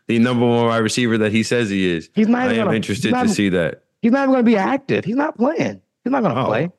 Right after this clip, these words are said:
Speaker 1: Wow.
Speaker 2: He's
Speaker 1: Not
Speaker 2: not
Speaker 1: even
Speaker 2: gonna
Speaker 1: gonna
Speaker 2: play.
Speaker 1: play.
Speaker 2: Why? Why, why would you throw him in now? He hasn't played since, what, early December against New England?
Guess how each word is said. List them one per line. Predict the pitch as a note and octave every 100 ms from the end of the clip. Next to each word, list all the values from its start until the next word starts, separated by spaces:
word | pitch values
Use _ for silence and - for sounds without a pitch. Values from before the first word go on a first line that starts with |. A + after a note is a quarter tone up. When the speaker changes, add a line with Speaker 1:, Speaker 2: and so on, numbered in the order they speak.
| _ _ _ _ _ _
Speaker 1:
Wow. | - B1 C#2+ F2 G2 E2+ C#2 - -
Speaker 2:
He's | B3
Speaker 1:
Not | - A#2+
Speaker 2:
not |
Speaker 1:
even | B2
Speaker 2:
gonna | A2+ F2
Speaker 1:
gonna | G#2
Speaker 2:
play. | A#2
Speaker 1:
play. | G2+ B2 F2+ - - _ _ _ _ _ -
Speaker 2:
Why? | G#3+ C#4+ G#3 C#3 A2+
Why, | D3 C4
why | D4 G3 D#3+ G#3+ C#4+
would | D4+
you | C4+
throw | B3 B3+ B3+
him |
in | A#3 G#3
now? | G3+ A3+
He | G#3
hasn't | G3+ G#3+ G3
played | - G#3 A#3 G#3
since, | - G3+ F#3+ -
what, | D3 E3 F#3+ C3 - _ _ _ -
early | F3 G3
December | F3 F#3+ - F3+ A3+ C4+
against | F#3 F#3+
New | F3+ F3
England? | A3+ C4 C#4